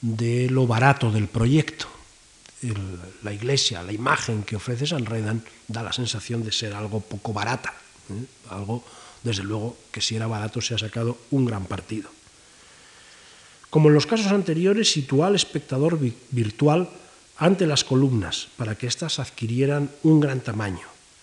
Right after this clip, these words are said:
pronunciando las líneas de fuga hacia el fondo. Introdujo figuras de pequeño tamaño y evitó al máximo los motivos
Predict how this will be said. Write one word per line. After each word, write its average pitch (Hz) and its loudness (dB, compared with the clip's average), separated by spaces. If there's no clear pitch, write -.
pronunciando 139 4
las 113 -2
líneas 135 -2
de 117 -2
fuga 123 -2
hacia 113 -6
el 101 -6
fondo. 92 -8
Introdujo 131 2
figuras 123 -2
de 107 -6
pequeño 113 -6
tamaño 113 -6
y 131 2
evitó 123 0
al 147 0
máximo 139 2
los 113 0
motivos 131 -2